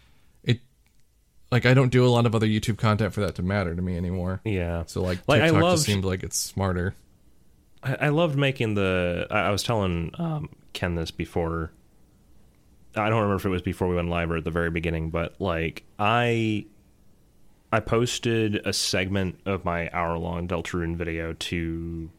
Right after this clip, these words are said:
Speaker 2: Reddit. And that, at this point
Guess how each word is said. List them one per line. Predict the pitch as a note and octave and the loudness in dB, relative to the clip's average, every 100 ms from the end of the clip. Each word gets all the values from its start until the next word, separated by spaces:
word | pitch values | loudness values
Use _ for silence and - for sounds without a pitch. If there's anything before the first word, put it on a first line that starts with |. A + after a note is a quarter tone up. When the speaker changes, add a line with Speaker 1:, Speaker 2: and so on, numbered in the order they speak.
| - | -8
Speaker 2:
Reddit. | F2+ D2+ B1+ - - - - - - | -6 -6 -8 -12 -20 -20 -20 -20 -4
And | A2 G2+ G2+ F#2 F2+ | -2 0 0 -2 -2
that, | A2 D#3 F3 | 0 0 0
at | B2+ A#2 | -4 0
this | C#3+ C#3+ | -2 -2
point | - - C3 F#2 F2 E2+ | -6 -2 0 0 -2 -4